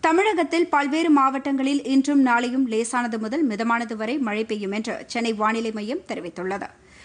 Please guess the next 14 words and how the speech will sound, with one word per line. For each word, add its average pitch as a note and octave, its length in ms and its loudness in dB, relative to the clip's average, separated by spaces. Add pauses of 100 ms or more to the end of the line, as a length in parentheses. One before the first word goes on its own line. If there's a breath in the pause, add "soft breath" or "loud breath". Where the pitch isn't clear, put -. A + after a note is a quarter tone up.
(160 loud breath)
அந்த D4 200 4
மையம் F4 300 4
வெளியிட்டுள்ள D4 480 0
அறிக்கையில், C4 580 -2
நீலகிரி, C4+ 560 0
கோயம்புத்தூர், A#3+ 540 -2
தேனி, A#3 380 -2
திண்டுக்கல், A3 520 -2
திருப்பூர், A3+ 400 -4
ஈரோடு, G#3+ 420 -2
கிருஷ்ணகிரி G#3 580 -4
மற்றும் A3 420 -2 (340 loud breath)
தருமபுரி C#4+ 500 4
மாவட்டங்களில் A3+ 640 2